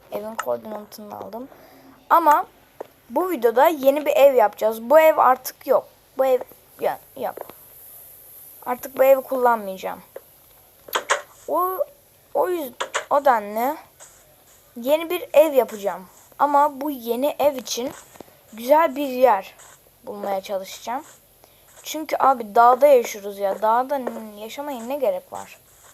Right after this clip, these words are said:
Böyle güzel bir arazide o, yapalım yani. Anladınız siz. Elmaslar buldum. Ee, zümrütler buldum. Ondan sonra...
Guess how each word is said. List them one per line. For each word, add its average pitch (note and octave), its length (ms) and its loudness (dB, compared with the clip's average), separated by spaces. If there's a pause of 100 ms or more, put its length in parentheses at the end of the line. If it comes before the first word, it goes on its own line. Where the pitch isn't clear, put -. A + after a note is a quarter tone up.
(440)
Böyle E4 120 -14
güzel D4+ 520 0
bir B3+ 80 4 (100)
arazide A#3 760 2 (1500)
o, D5+ 140 -6 (120)
yapalım G4 500 -4
yani. G3 400 -4 (1040)
Anladınız C#4+ 500 -4
siz. - 420 -14 (1200)
Elmaslar D#4 640 4
buldum. A#3 360 -6 (1500)
Ee, G#3+ 420 -2
zümrütler B3 580 0
buldum. G#3+ 340 -6 (880)
Ondan G#3 360 -8
sonra... G3+ 520 -12